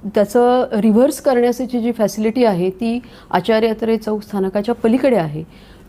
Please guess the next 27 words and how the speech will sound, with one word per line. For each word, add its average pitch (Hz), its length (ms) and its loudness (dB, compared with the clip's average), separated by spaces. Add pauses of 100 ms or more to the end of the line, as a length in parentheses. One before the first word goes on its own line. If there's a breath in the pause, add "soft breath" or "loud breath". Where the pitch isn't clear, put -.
टनेलमध्ये, 247 720 2
ट्रॅकमध्ये 214 500 0
पाणी 208 320 -2
नसल्यामुळं 208 680 0 (380 loud breath)
ह्या 226 160 2
ट्रेन्स 214 400 0
पुढेपर्यंत 254 600 2
जाऊन 180 400 -2
तिथून 254 500 2
टर्न 233 400 2
बॅक 208 320 -2
करून 208 260 -2 (420 loud breath)
हे, 254 280 2 (100)
अ, 190 120 -2 (400)
जी 208 500 -4
म-, 185 280 -4
मेट्रोचं 208 380 2
कार्यवहन 208 760 2
होतं 196 360 2
ते 196 160 0
तसंच 208 220 -2
चालू 180 320 0
राहिलं 156 260 -6 (380 loud breath)
आणि 190 140 2
कालसुद्धा 220 640 0
जवळजवळ 202 260 -2
चाळीस 185 460 -4